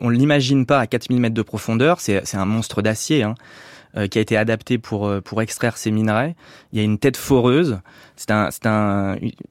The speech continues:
l'entreprise qui s'appelle Seabed Solutions a investi quand même dix millions d'euros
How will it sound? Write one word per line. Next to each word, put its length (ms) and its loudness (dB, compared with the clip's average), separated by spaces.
l'entreprise 720 0
qui 80 -14
s'appelle 440 2
Seabed 360 -2
Solutions 480 -2
a 20 2
investi 320 -2
quand 120 -2
même 260 -2
dix 240 -2
millions 300 2
d'euros 340 0